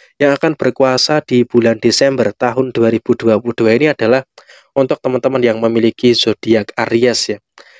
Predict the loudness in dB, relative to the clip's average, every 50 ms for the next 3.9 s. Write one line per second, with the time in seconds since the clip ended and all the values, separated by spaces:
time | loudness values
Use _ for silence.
0 | _ -4 -2 -2 0 2 2 0 0 0 -4 -6 -4 -4 -4 -4 -4 -2 -2 -2
1 | -2 -2 -4 -4 -4 -4 0 -2 -2 -2 -2 -4 -2 -2 -2 -2 -4 -6 -4 -4
2 | -6 -4 -4 -2 -2 -2 0 0 0 0 0 -2 -4 -4 -2 -4 -6 -4 -2 0
3 | 0 0 2 0 -2 -2 -2 -2 -2 -2 -2 -4 -4 -2 -2 -2 -2